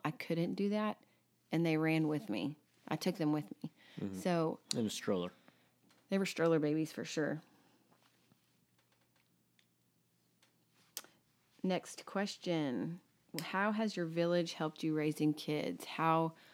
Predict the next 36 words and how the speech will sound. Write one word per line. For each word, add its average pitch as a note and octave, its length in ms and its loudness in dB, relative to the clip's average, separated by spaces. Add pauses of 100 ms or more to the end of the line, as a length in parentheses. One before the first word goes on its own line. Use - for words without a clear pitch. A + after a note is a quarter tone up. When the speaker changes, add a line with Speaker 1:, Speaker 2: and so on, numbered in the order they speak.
Speaker 2:
How F3+ 120 0
Speaker 1:
what F#3 100 6
Speaker 2:
hasn't C3+ 460 2
it D2 200 -6 (160)
helped - 280 -2
us? D#2 420 -4
Speaker 1:
<laughs> - 60 -14 (600)
So, A3+ 120 4
yeah, A3 200 6
I E3+ 120 6
think F#3 480 0 (160)
I've F3 160 2
gotten E3 240 2
this D#3 100 -2
question E3 340 -4
a D#3 60 0
lot D#3 160 0
in D#3 100 0
D D#3 220 2
Ms. D#3 200 0
Do D#3+ 100 -2
y'all D#3 160 2
have D3+ 240 -4
help? F#3+ 500 2
You D#3+ 140 0
know, D3 300 0 (1200)
and F3 640 6
the D#3+ 40 4
answer E3 380 2
is D#3 200 2
absolutely. D#3+ 1120 0
My E3+ 180 2
in-laws, D#3 720 2
I D#3+ 100 4
have E3 360 -2
wonderful D#3+ 960 0